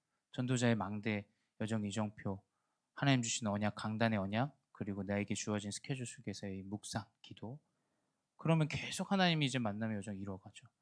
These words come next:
데니스 위에, 데니스 위에 그 삼촌네 가족과 그 사람들, 하나님 왜 만나게 하셨을까? 왜 하나님이 이 여정으로 인도하셨을까?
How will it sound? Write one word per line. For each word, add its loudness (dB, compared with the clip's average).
데니스 8
위에, 6
데니스 2
위에 4
그 0
삼촌네 -2
가족과 -6
그 -6
사람들, -2
하나님 -2
왜 2
만나게 -10
하셨을까? -20
왜 0
하나님이 4
이 4
여정으로 2
인도하셨을까? -4